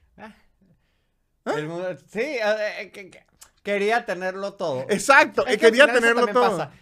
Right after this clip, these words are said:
Speaker 1: Yo creo que en el fondo todo el mundo quiere tener
Speaker 2: Claro,
Speaker 1: todo y hace por lo
Speaker 2: pero
Speaker 1: menos
Speaker 2: yo
Speaker 1: lo
Speaker 2: también
Speaker 1: máximo que pueda intentar.
Speaker 2: Es que el proble-, ella podía tenerlo todo, pero tenía que darme a mí todo también.
Speaker 1: Claro.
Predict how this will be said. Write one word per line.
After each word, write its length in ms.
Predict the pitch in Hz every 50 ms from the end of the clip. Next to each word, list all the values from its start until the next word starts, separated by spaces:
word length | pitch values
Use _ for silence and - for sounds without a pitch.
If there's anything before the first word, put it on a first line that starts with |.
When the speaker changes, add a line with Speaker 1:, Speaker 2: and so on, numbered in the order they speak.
| _
Speaker 1:
Yo 140 | - 196 208
creo 160 | 220 262 277
que 60 | 240 240
en 60 | 202
el 100 | 190 185
fondo 260 | - 220 226 254 240
todo 180 | - - 262 262
el 60 | 262
mundo 240 | 262 277 262 269 233
quiere 220 | - 220 220 240
tener 300 | 226 - 185 170 180 185
Speaker 2:
Claro, 320 | 185 196 240 269 277 285 285 277
Speaker 1:
todo 40 | 254
y 40 | 196
hace 260 | 208 208 - 262 240
por 160 | - 240 208
lo 100 | 190 190
Speaker 2:
pero 220 | - 247 247 233
Speaker 1:
menos 100 | 233 202
Speaker 2:
yo 80 | 233 254
Speaker 1:
lo 60 | 269
Speaker 2:
también 220 | 262 254 247 254 254
Speaker 1:
máximo 300 | - - 285 269 240 214
que 80 | 196
pueda 220 | 156 185 214 233 214
intentar. 380 | 170 151 165 147 127 - 220 240
Speaker 2:
Es 80 | 226
que 120 | 233 - 269
el 100 | 277 -
proble-, 280 | - 208 202 202 -
ella 220 | - 262 277 302 294
podía 320 | 262 233 214 220 226 226
tenerlo 580 | 226 208 175 170 170 165 180 185 170 147 - _ _ _ - 147
todo, 300 | - 226 262 254 214 165
pero 200 | - 170 151 147
tenía 380 | 143 180 156 139 143 147 151 143
que 80 | -
darme 220 | 151 147 147 151 151
a 40 |
mí 120 | 147 151 151
todo 440 | - 165 156 151 147 139 - - _ _ _ _ _ _
también. 600 | - 139 131 139 156 214 370 392 330 254 185 - _ _ _ _ _ _ _ _ _ _ _ _ _ _ _ _ _ _ _ _ _
Speaker 1:
Claro. 420 | - 165 175 170 151 123 117 110